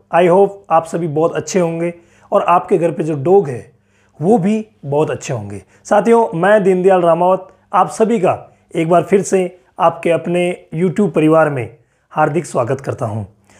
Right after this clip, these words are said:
साथियों, हम हमारे चैनल के डॉग सेक्शन में हमेशा किसी न किसी वीडियो में रोज डॉग से जुड़ी हुई कोई ना कोई जानकारी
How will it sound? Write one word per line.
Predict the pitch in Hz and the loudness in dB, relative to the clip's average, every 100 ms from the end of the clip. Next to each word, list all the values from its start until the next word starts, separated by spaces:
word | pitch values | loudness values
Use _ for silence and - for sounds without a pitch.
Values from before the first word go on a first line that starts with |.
| _ - | _ -4
साथियों, | 233 240 240 240 240 - | 0 0 2 2 0 -4
हम | 131 180 254 | -4 -2 2
हमारे | 196 196 202 | 2 2 0
चैनल | 202 170 185 180 | 0 -2 -2 -4
के | 143 107 - _ _ _ _ | -8 -10 -16 _ _ _ _
डॉग | 160 156 208 254 | -6 2 4 4
सेक्शन | - 226 214 180 | 2 -4 -4 -8
में | 143 104 - _ _ _ _ _ _ | -8 -12 -20 _ _ _ _ _ _
हमेशा | 220 247 277 269 - - - _ _ | 0 4 4 2 -4 -14 -20 _ _
किसी | - - | -6 0
न | 277 262 | 2 0
किसी | 214 - 208 | -2 -6 -2
वीडियो | 175 175 185 | -2 0 0
में | 180 180 185 - _ _ | 0 -2 -4 -12 _ _
रोज | 165 208 226 131 - - - _ _ _ _ _ | 0 4 4 2 -4 -16 -20 _ _ _ _ _
डॉग | 156 214 240 | 2 2 2
से | 240 202 | 0 -2
जुड़ी | 165 175 | -2 -2
हुई | 190 185 | -2 -2
कोई | 208 226 | 0 0
ना | 233 | 0
कोई | 196 185 | 0 0
जानकारी | 127 139 143 139 170 170 | 0 0 0 -4 -6 -6